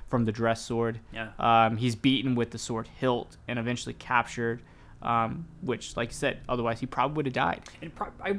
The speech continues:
Speaker 2: would imagine probably would have wanted to die. You
Speaker 1: Probably,
Speaker 2: know,
Speaker 1: yeah.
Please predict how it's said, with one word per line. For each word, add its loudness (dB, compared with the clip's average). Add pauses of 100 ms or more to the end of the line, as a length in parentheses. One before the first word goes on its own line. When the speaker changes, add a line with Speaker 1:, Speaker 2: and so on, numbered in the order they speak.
Speaker 2:
would 0
imagine -4
probably -4
would -6
have -6
wanted 0
to -2
die. 2 (100)
You -2
Speaker 1:
Probably, 10
Speaker 2:
know, 4
Speaker 1:
yeah. 10